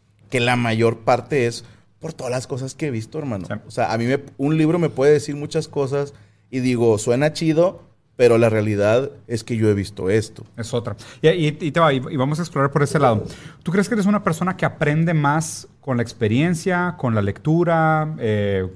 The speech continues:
Speaker 2: viendo a los otros, imitando, viendo cosas que te gustan? O sea, ¿cómo ha sido tu método de aprendizaje? Por ejemplo, ¿cómo te diste cuenta que tenías un talento para la comedia?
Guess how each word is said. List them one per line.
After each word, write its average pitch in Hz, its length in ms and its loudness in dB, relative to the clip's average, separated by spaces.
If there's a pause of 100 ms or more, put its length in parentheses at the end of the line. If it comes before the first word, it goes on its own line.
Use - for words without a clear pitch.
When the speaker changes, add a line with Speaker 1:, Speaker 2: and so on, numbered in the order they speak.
(140)
Speaker 2:
viendo 123 380 -2
a 107 40 0
los 104 200 -2
otros, 156 460 0
imitando, 143 920 0 (240)
viendo 123 380 0
cosas 120 240 -6
que 120 120 -6
te 110 120 -8
gustan? 147 480 -4
O 143 40 -6
sea, 151 200 -2
¿cómo 180 180 -2
ha - 20 -4
sido 208 200 -4
tu 190 80 -4
método 156 240 -2
de 175 80 0
aprendizaje? 117 500 -4 (220)
Por 165 80 -6
ejemplo, 175 180 0
¿cómo 202 180 0
te 220 100 -4
diste 208 140 -6
cuenta 185 220 -4
que 180 100 -8
tenías 139 280 -2
un 147 100 -6
talento 135 320 -4
para 131 140 -4
la 110 100 -4
comedia? 101 340 -6